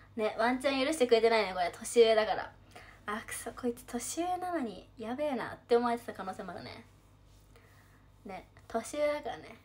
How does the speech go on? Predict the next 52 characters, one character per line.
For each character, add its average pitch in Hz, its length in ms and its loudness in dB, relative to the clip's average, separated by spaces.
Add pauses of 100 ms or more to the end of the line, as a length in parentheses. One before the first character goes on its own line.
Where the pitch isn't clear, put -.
(100)
う - 20 -16
ち - 100 -6
ら 392 100 4
は 339 80 4
年 269 280 -6
下 320 160 -2
だ 330 140 4
か 277 100 0
ら 233 80 0
許 190 160 -10
し - 80 -14
て - 80 -8
あ - 40 -10
げ - 100 -14
た。 - 100 -12 (2250)
ま 240 40 -12
た 277 100 -8
コ 311 120 -8
メ 311 80 -2
ン 302 40 -8
ト - 60 -10
届 - 180 -10
か 285 80 -8
な 214 60 -6
か 185 60 -10
っ - 40 -12
た。 180 60 -10
何？ 214 240 -6
ど 285 120 2
う - 20 2
い - 20 0
う 240 40 -4
こ 392 100 -10
と？ - 80 -18 (1040)
な 240 100 -4
ん 320 120 -2
な 466 100 0
ん？ - 160 -10 (1500)
ど 247 80 -4
な 302 200 0
い？ 415 240 -4
幸 302 360 2
せ 339 100 -2
ハ 349 100 6
ッ 330 40 6 (100)
ピ 214 100 -6
ー 196 80 -10
じ 196 60 -10
ゃ 190 60 -6
な 202 100 -8
く - 100 -18
て？ - 320 -8